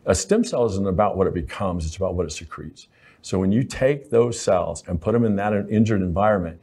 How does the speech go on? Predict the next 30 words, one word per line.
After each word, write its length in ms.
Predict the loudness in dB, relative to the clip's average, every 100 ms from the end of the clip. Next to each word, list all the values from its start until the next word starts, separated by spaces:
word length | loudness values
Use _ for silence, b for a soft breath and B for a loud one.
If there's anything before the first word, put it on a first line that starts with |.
| b b b
it 80 | 0
gets 220 | 0 2
rid 100 | 0
of 60 | 2
the 80 |
injured 260 | 0 0 0
environment 540 | 0 2 2 2 -2 -8 _ -2
very 220 | 2 2
quickly. 380 | 0 -4 -6 -16
It 80 | -10
changes 640 | -2 2 4 4 0 -2 -2
the, 160 | -4 -6 -8 -6
the, 100 | -4 -4 -2
the 140 | 0
room, 360 | 0 0 -2 -4
right? 360 | -8 -8 -10 -16 b b
So 160 | -4 0
now 260 | 2 2
instead 280 | 0 0 2
of 80 | 2
a 40 |
big 220 | 2 2
inflamed 480 | 2 0 0 2 2
injury, 560 | 0 0 2 2 0 -4 b b b -2
you're 120 | -2
pushing 380 | 4 2 4 -4
it 80 |
towards 240 | -6 -8 -4
healing. 360 | -4 -4 -8 -18 b b b b -12 -2
That 440 | 2 2 2 -2